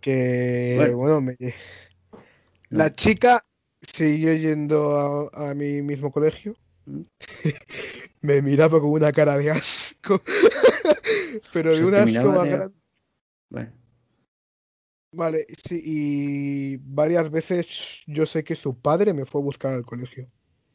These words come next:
Speaker 2: ¿Y eso?
Speaker 1: No es para darme una paliza, supongo.
Speaker 2: Hombre,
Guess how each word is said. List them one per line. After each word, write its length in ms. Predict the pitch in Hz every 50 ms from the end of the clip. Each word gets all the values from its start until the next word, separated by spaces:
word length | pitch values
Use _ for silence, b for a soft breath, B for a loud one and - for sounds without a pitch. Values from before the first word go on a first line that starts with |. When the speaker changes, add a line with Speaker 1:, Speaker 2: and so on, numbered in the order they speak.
| _ _ _
Speaker 2:
¿Y 120 | - - 113
eso? 320 | 113 - 147 160 226 - _ _ _ _ _ _ _ _ _ _ _ _ _ _ _ _ _ -
Speaker 1:
No 360 | 131 123 120 117 120 120 120
es 140 | 113 117 -
para 180 | - 135 123
darme 200 | 127 127 127 131
una 120 | 135 131 127
paliza, 320 | 120 131 120 131 135 143 127
supongo. 500 | - - - - 135 139 131 120 120 _ _ _ _ _ _ _ _ _ _ _ _ _ _ _ _ -
Speaker 2:
Hombre, 360 | - 110 107 110 107 107